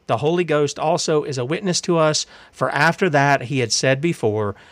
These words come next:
"This is the covenant I will make with them after those days, saith the Lord. I'll put my laws in their hearts, and in their minds will I write them, and their sins and iniquities will I remember no more." Now where remission of these is,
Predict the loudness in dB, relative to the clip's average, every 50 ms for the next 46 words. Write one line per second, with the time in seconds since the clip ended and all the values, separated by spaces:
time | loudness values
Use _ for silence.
0 | -20 -20 -14 -4 -2 0 2 2 2 0 0 0 -2 0 0 2 2 2 2 2
1 | 2 2 4 4 4 2 2 2 2 2 2 2 0 -2 -2 -2 -2 -2 0 2
2 | 2 0 0 -2 -4 -2 0 2 2 2 0 0 0 0 0 0 -2 -2 -2 -2
3 | -2 0 0 0 2 2 4 4 4 4 2 0 -2 -6 -20 -20 -12 -4 0 2
4 | 2 2 2 0 -4 -4 -4 -4 -4 -2 0 2 2 2 2 2 0 0 2 2
5 | 0 2 2 2 2 0 0 -4 -6 -8 -8 -10 -16 -20 -20 -8 -4 -2 0 0
6 | 0 0 -2 -2 0 0 0 0 0 0 -2 -2 0 0 0 2 2 2 0 0
7 | -2 -4 -6 -6 -6 -8 -12 -16 -12 -6 -4 -2 -2 -2 -2 -2 -2 0 0 0
8 | 0 0 0 0 0 0 -2 -2 -4 -4 -4 -4 -4 -4 -4 -4 -2 -2 0 0
9 | 0 -2 -2 -2 -2 -2 0 0 0 0 -2 -2 -4 -4 -6 -8 -10 _ _ _
10 | _ _ _ _ _ _ _ _ -20 -14 -8 -4 0 0 2 2 0 0 0 0
11 | 2 2 0 0 0 -2 -2 0 0 0 0 -2 -2 -2 -2 -2 -2 -2 -2 -2
12 | -2 -2 0 0 0 0 0 -2 -2 -6 -10